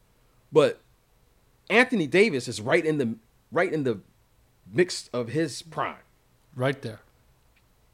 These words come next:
Speaker 1: So it takes the combination of everybody being at the right place in the right time in the right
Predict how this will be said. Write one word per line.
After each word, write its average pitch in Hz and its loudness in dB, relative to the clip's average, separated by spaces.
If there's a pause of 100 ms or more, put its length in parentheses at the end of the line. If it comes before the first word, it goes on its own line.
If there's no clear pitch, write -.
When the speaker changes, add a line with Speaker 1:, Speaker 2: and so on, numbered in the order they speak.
(500)
Speaker 1:
So 202 6
it 214 0
takes 262 2
the 202 -6
combination 185 -2 (360)
of 143 -4
everybody 196 2
being 160 0
at 127 -6
the 113 -4
right 160 0
place 151 -4
in 107 -6
the 104 -8
right 151 -2
time 139 -4
in 110 -4
the 104 -8
right 120 -2